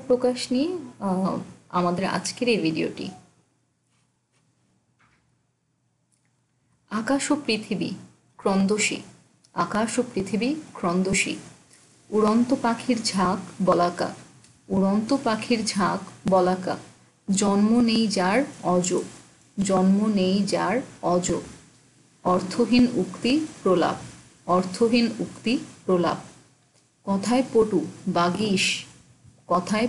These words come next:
পটু বাগিস। কাচের তৈরি ঘর শীষমহল, কাচের তৈরি ঘর শীষমহল। কুবেরের ধন রক্ষক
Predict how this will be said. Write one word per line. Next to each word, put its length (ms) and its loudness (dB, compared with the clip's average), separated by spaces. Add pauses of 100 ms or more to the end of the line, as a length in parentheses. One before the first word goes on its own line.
পটু 480 0
বাগিস। 680 0 (720)
কাচের 460 0
তৈরি 260 4
ঘর 400 0
শীষমহল, 760 -2 (640)
কাচের 440 0
তৈরি 280 0
ঘর 380 0 (120)
শীষমহল। 720 -2 (840)
কুবেরের 460 2
ধন 340 0
রক্ষক 440 0